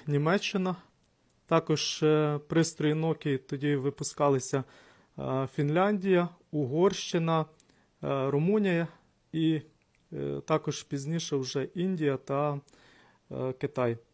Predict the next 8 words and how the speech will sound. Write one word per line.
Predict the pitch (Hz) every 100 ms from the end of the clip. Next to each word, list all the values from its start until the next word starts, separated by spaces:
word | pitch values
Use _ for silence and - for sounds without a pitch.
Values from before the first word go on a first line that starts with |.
| _ _ _ _ _ _ -
Так, | 131 - -
і |
пробуємо | - 185 180 165
ми | 143
його | 156 143
запустити. | 135 - - 131 - 113 _ _ _ _ _ _ _ _ _ _ _ _ _ _ _ _ _ _ _ _ -
Вставляємо | - 147 147 143 131
сім-карту. | - 143 - 180 180 -